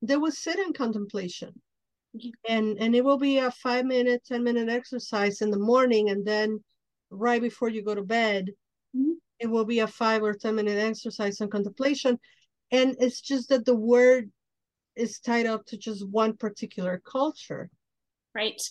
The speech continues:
Speaker 2: Yeah, and that, breaking that down is so,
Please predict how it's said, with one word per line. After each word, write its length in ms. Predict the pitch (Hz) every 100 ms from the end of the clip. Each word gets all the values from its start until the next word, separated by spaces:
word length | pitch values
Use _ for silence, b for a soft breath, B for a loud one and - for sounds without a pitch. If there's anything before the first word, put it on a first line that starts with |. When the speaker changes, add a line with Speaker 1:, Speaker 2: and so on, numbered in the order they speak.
| - _ _ _ _ _ _
Speaker 2:
Yeah, 200 | - 240
and 160 | 277 269
that, 200 | 269 233 -
breaking 400 | 254 254 294 302
that 260 | 294 262 -
down 560 | 202 196 220 262 294 285 _ _ _
is 260 | 226 214 -
so, 480 | - 226 226 220